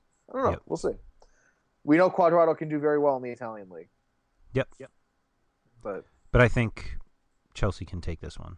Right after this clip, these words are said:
Speaker 2: And I thought it was funny that you guys, that you
Speaker 1: I
Speaker 2: specifically ranked Ricky Lambert.
Speaker 1: Yeah. He's the battering, he's a battering ram.
Speaker 2: Yeah.
Speaker 1: He gets a, he get, he, he can get a goal against anybody.
Speaker 2: Ricky Lambert.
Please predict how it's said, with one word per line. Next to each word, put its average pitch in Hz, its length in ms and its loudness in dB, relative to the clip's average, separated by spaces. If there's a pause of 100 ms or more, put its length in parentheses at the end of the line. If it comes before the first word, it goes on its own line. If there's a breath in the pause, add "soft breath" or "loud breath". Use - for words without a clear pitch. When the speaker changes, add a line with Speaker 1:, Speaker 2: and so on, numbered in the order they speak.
(140)
Speaker 2:
And 104 100 -6
I 98 60 0
thought 95 160 -2
it 90 40 -2
was 85 140 -6
funny 85 280 -4
that 80 140 -8
you 78 120 -10
guys, 78 400 -12 (480)
that 95 200 -10 (140)
you 95 180 -10
Speaker 1:
I 123 180 -4
Speaker 2:
specifically 90 440 -10
ranked 85 280 -10
Ricky 85 260 -12
Lambert. 76 420 -14 (1040)
Speaker 1:
Yeah. 151 260 -6 (640)
He's 143 220 -4
the 143 100 4
battering, 123 600 2
he's 135 120 -2
a 131 60 2
battering 139 440 2
ram. 98 260 -10 (260)
Speaker 2:
Yeah. 92 200 -8
Speaker 1:
He 151 80 -2
gets - 180 -4
a, 185 80 -10
he 175 100 0
get, 185 180 6
he, 196 120 2
he 208 220 -2
can 190 100 0
get 220 140 4
a 185 40 6
goal 165 260 4
against 135 220 -6
anybody. 92 420 -10 (120)
Speaker 2:
Ricky 87 560 -10
Lambert. 76 640 -16